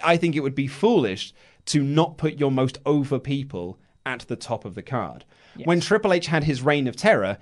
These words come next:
Speaker 1: he wasn't the most over person, but he was still on top all the time. And I think him being put into these big matches now, do you see the reports from the Japanese, uh, shows?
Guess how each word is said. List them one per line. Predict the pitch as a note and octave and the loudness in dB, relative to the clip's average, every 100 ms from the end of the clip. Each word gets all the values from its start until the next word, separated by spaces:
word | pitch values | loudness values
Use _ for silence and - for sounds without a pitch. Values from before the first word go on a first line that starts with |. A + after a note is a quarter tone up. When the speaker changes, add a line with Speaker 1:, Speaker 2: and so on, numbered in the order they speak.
| _ | _
Speaker 1:
he | - D3 | -8 -6
wasn't | B2+ B2+ D3 E3 D#3+ | -4 0 2 0 -2
the | C3+ | 0
most | B2 B2 - | 0 -2 -6
over | B2 A#2 A2 | -6 -6 -8
person, | G2+ D3 C#3 - E2 E2 - _ _ | -4 -2 -2 -4 -12 -14 -18 _ _
but | B2 | -8
he | A#2 | -4
was | B2+ B2 | -2 -2
still | - - B2+ A#2 | -6 -4 -2 -2
on | G#2+ A2 | -4 -8
top | - G#2 - | -8 -10 -8
all | G2 | -12
the | F#2 | -8
time. | C3 A#2+ D#2 D#2 _ - - | -6 -6 -6 -16 _ -20 -10
And | C3 | -6
I | |
think | C3+ F3+ E3 | 0 0 0
him | D#3 E3+ D#3 | -2 -2 -2
being | - D3+ C3+ | 0 -2 -2
put | D#3+ | -4
into | D#3 C3+ | -4 -4
these | C3+ C3 | -2 -2
big | - D3 B2 | 0 -2 0
matches | B2+ - G#2+ | -4 -4 -6
now, | A#2+ A#2+ G2 - - _ - | -4 -2 -4 -12 -20 _ -12
do | C#3 | -4
you | D#3+ | -2
see | A#3 | -2
the | G#3 | -2
reports | F#3+ - D3+ | -2 -2 -4
from | C3 | -4
the | A2+ | -4
Japanese, | A#2 A2+ A#2 A#2+ A#2 G#2+ | -4 -4 -4 -2 -4 -6
uh, | F#2 F#2+ F#2 | -10 -8 -8
shows? | - - D#2 D#2 | -10 -10 -10 -12